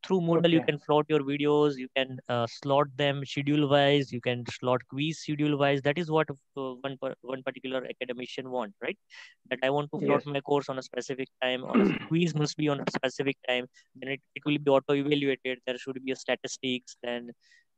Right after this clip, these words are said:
Speaker 1: uh, we can provide, uh, s-, materials also, announcement also, so that everything can be handled in a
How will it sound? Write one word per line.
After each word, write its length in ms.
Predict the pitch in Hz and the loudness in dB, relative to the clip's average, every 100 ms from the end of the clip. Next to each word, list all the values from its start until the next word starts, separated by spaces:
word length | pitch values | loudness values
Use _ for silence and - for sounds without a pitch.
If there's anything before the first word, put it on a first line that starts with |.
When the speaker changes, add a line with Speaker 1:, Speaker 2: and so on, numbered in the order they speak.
| - | -8
Speaker 1:
uh, 140 | 120 120 | -4 -4
we 100 | 127 | -4
can 140 | 156 143 | -6 -2
provide, 360 | 139 139 135 - - | 0 2 0 -2 -10
uh, 80 | 127 | -8
s-, 240 | 120 - - | -8 -12 -18
materials 540 | 117 120 147 143 135 | -10 -6 -2 0 0
also, 300 | 131 127 - | 0 -4 0
announcement 540 | 120 131 143 - 135 127 | -2 0 -2 -4 -8 -6
also, 360 | 123 - 117 113 - - _ | -8 -8 -10 -12 -18 -20 _
so 160 | - 131 | -10 -6
that 120 | 131 | 0
everything 420 | 143 160 190 180 | 2 2 2 -2
can 200 | 165 160 | 0 -2
be 60 | 160 | 0
handled 280 | 139 151 147 | -2 0 -2
in 120 | |
a 60 | 143 | -2